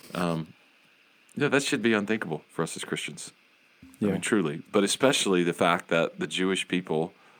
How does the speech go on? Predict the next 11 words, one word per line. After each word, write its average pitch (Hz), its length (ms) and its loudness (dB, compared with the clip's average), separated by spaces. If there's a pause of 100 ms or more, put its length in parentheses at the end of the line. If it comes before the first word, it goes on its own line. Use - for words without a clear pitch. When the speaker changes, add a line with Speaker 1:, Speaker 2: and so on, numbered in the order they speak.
(420)
Speaker 1:
<laughs> - 280 0
were 101 140 2
given 131 240 6
a 104 80 4
promise 107 520 4
by 85 260 4
our 98 240 6
God 90 540 6 (560)
and 101 160 4
our 95 100 6
Messiah 95 640 2